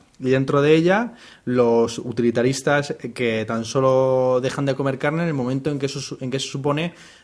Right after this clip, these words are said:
algún tipo de contribución para que dejen de morir animales. Porque en principio tú no comes carne, no porque te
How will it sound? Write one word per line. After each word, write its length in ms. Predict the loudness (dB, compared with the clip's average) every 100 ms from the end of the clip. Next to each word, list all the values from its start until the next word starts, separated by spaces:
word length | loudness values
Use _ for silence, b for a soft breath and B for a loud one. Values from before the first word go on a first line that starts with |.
| B _
algún 320 | -4 0 2
tipo 140 | 4
de 80 | 4
contribución 680 | 4 4 4 2 0 0 4
para 220 | 4 4
que 120 | 2
dejen 260 | -2 -2 -2
de 80 | -2
morir 240 | 0 -2
animales. 540 | 0 4 4 2 -4 -20 -14
Porque 160 | -8
en 60 | -6
principio 320 | -6 0 2
tú 80 | 2
no 80 | 2
comes 200 | 0 2
carne, 360 | 2 4 0
no 200 | 2 2
porque 340 | 2 2 0 0
te 420 | 2 2 2